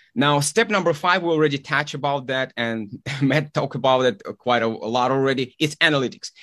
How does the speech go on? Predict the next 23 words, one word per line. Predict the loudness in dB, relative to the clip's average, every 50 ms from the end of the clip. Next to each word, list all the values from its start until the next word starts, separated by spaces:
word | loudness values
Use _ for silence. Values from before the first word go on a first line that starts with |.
| -20 -12 -2
You | 2 2 4
basically, | 4 4 2 2 0 -2 -4 -2 -2 -2 0 2 2
oh, | 2 2
sorry. | 2 0 0 0 0 0 -2 -6 _ -20 -20
Step | -6 -2 -2 0 0
number | 0 0 0 0
five | -2 0 0 2 2 2 0 -2 -4
is | -4 -2 -2 -2 -4 -8 -12 -16 _ _ _ _ -2
modeling, | 0 2 4 6 6 6 4 4 2 0 0 -2 -4 -6 -8 _ _ _ _ _ _ _ _ _ _ _ _ _ _ _ _ _ 0
uh, | 2 4 4 4 2 0 -2
creating | -4 -4 -2 -2 -2 -2 -2
the | -2 -2
game | -2 -2 -2 -2 -4
plan | -4 -6 -4 -4 -4 -6
and | -6 -6
start | -2 0 0 0 0 0
taking | -2 -4 -4 -4 -8 -8 -8 -10
small | -6 -2 0 2 2 0 -2 -2
actions. | -2 -2 -2 -2 -4 -8 -12 -12 -14 -14 -16 _ -20 -20 -20 -20 -20 -20 _ _ -8
This | -4 0 2 2 2 2
is | 0 0 0
where, | 2 4 6 6 6 4 2 -2 -2
uh, | -2 0 0 0 0 -2 -2